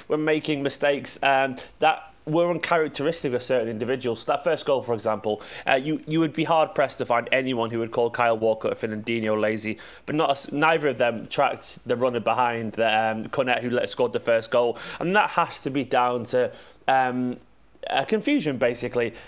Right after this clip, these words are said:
And really, the way I saw it, see it as well, if fans, if fans can be nervous looking at a team and be apprehensive, and if City can set up in a way that respects Lyon so much that shows that we fear them,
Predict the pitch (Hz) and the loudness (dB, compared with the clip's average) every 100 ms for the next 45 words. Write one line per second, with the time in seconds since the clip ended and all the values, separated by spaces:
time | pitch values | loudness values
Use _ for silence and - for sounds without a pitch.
0 | - 180 180 165 208 214 202 185 180 170 | 0 2 2 2 2 4 2 2 4 2
1 | - 170 165 135 170 156 135 135 135 131 | 4 4 4 2 0 2 2 2 4 4
2 | 143 - 160 156 151 - - - - - | 0 2 2 2 -2 -4 -6 -8 -8 2
3 | 147 147 127 139 127 120 120 110 - 117 | 2 2 -4 -2 -2 2 2 0 -4 -4
4 | 113 110 - 120 113 113 117 117 110 117 | -2 -2 -2 -4 -2 -2 -2 0 -2 -2
5 | 110 117 104 - - - 131 120 113 - | 0 -4 -4 -12 -6 0 0 -2 -8 -4
6 | 156 143 131 - 135 135 127 117 120 117 | -2 -2 -2 2 2 0 0 2 2 2
7 | 117 120 - 135 127 127 127 117 - 135 | 0 -2 0 0 0 -2 0 -2 0 0
8 | 131 120 98 123 110 127 117 113 113 110 | 0 -2 -2 -4 -2 0 0 0 -6 -4
9 | - 120 113 107 | -2 0 0 -2